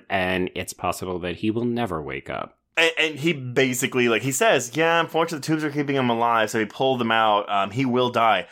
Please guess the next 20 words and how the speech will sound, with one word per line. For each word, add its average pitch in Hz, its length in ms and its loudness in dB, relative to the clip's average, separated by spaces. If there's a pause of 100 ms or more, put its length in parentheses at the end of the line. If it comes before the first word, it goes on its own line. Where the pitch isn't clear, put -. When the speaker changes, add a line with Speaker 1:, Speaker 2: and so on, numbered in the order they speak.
Speaker 1:
Mm-hmm. 101 60 -4
Speaker 2:
Hint, 143 300 0
Speaker 1:
Hint, 113 460 0
Speaker 2:
hint, - 20 0
Speaker 1:
hint. 90 140 -2
Speaker 2:
bitch. 110 400 0 (220)
Clear 127 260 2
the 120 80 0
bed. 101 400 2 (100)
Speaker 1:
<laughs> - 140 -20
Chekhov's 110 680 2 (200)
murder 101 480 4
your, 85 340 -4 (240)
your 95 160 -2
brother. 85 340 -2 (500)
Speaker 2:
Yes. 110 360 -2 (400)
<laughs> - 920 -4
Speaker 1:
God, - 460 -10 (160)
so 110 400 -2
sad. 95 880 0